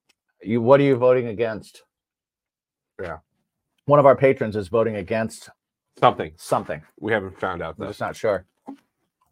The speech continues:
Speaker 2: New bacon question.
Speaker 1: New bacon
Speaker 2: Okay.
Speaker 1: question.
Speaker 2: Yeah.
Speaker 1: Okay.
Speaker 2: I, I think, I think that's our, you gotta keep it.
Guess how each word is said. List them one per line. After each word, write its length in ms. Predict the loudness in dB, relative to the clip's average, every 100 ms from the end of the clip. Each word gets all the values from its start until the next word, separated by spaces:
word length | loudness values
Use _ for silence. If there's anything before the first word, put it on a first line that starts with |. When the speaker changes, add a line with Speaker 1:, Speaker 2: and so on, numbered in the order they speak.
| _ _
Speaker 2:
New 220 | -4 0
bacon 320 | 2 0 -2
question. 400 | -8 -8 -10 -20 -14
Speaker 1:
New 300 | -6 -2 0
bacon 300 | 0 -4 -6
Speaker 2:
Okay. 40 | -10
Speaker 1:
question. 360 | -16 -18 -20 -20 _ _ _ _ _ -12
Speaker 2:
Yeah. 140 | -12 -12 _ _ -18
Speaker 1:
Okay. 160 | -4 -2
Speaker 2:
I, 180 | 0
I 40 | -2
think, 220 | -4 -6 -4
I 80 | -4
think 180 | -4
that's 220 | -4 -4 -2
our, 280 | -4 -6 _ _ _ _ _ _ _ _ _ _ _ _ _ -10
you 100 | -2
gotta 140 | 0
keep 260 | 0 -8
it. 80 | -10